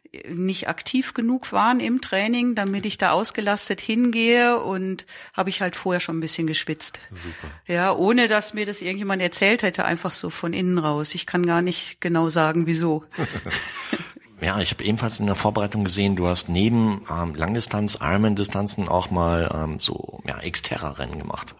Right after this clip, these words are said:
Speaker 2: Ähm, wie, wie kam's dazu? Weil ich mein, äh, ist ja schon was anderes, wenn man halt, ähm, bei Xterra erstmal mit dem Mountainbike unterwegs ist. Ähm, man macht sich auch dreckig.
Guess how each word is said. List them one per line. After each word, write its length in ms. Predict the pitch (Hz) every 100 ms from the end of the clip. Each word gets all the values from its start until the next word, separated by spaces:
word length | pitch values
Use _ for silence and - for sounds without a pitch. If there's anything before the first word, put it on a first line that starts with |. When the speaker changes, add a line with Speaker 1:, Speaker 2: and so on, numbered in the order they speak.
| -
Speaker 2:
Ähm, 280 | 78 76 71
wie, 240 | 78 87
wie 100 | 92
kam's 220 | 87 90
dazu? 380 | 95 98 - 65
Weil 160 | 71 78
ich 60 |
mein, 320 | 90 85 85 85 -
äh, 180 | 82 76
ist 120 | -
ja 60 |
schon 140 | 98 95
was 120 | 87
anderes, 420 | - 110 98 85 87
wenn 80 | 85
man 140 | 82
halt, 180 | 82 -
ähm, 200 | 85 82
bei 200 | 82 69
Xterra 600 | - - 92 95 95 92 - -
erstmal 240 | 69 - 87
mit 100 | 80
dem 60 |
Mountainbike 400 | 76 78 117 104
unterwegs 440 | 101 104 104 104 -
ist. 220 | 110 - -
Ähm, 200 | 85 78
man 100 | 76
macht 140 | 71
sich 100 | -
auch 80 | 71
dreckig. 400 | 67 82 135 -